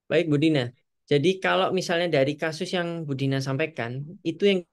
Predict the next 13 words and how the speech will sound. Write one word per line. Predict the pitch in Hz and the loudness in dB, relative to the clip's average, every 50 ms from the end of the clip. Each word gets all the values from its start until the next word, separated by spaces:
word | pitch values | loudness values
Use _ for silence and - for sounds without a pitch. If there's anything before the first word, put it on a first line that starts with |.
| _ _ - | _ _ -4
kita | 185 185 180 | -2 0 0
namakan | 170 170 165 165 165 165 160 180 180 170 | 0 0 0 0 0 -2 -2 -2 -2 0
regresi | 170 170 160 160 135 135 131 - 151 | 0 -2 -2 0 -2 -2 -2 -2 -4
perkembangan, | - - 135 135 131 123 117 113 113 107 107 113 120 - _ | -4 -4 -4 -4 -4 -4 -4 -6 -8 -10 -12 -14 -14 -10 _
di | - | -2
mana | 135 131 127 131 147 | 0 0 2 0 0
seharusnya | 151 156 147 135 135 156 185 185 | 0 0 0 0 0 0 -2 0
tidak | 190 160 147 123 123 | 0 0 0 0 0
boleh | 127 131 143 156 143 | 0 0 -2 -2 -2
terjadi | 147 156 151 - 139 127 - 151 151 | -4 -6 -2 0 -2 0 0 -2 -2
pada | 147 143 139 135 131 | -2 0 0 2 0
seorang | 127 - 120 120 135 135 127 120 90 | 0 0 -2 -6 -6 -6 -8 -8 -8
anak. | 123 123 117 113 107 - | -8 -8 -8 -10 -12 -12